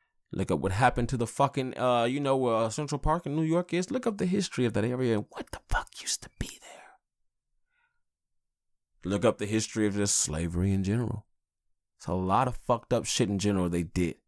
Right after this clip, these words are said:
When's the last time you seen them Native American? Hey, when's the last time you seen a family of them chilling somewhere eating? I'll wait.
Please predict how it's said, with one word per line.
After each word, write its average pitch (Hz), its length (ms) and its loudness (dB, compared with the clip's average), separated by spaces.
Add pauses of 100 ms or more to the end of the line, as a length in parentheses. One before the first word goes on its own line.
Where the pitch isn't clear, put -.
(480)
When's 143 160 -2
the 135 60 0
last 139 200 2
time 139 160 2
you 127 140 4
seen 127 280 2
them 101 140 0
Native 101 220 2
American? 92 360 0
Hey, 127 120 4
when's 117 100 -2
the 107 80 -6
last 123 240 2
time 139 120 2
you 127 40 0
seen 120 140 -2
a 101 60 0
family 131 420 0
of 117 60 0
them 123 120 2
chilling 147 300 2
somewhere 123 320 2
eating? 127 300 -2 (520)
I'll 254 200 4
wait. 302 340 2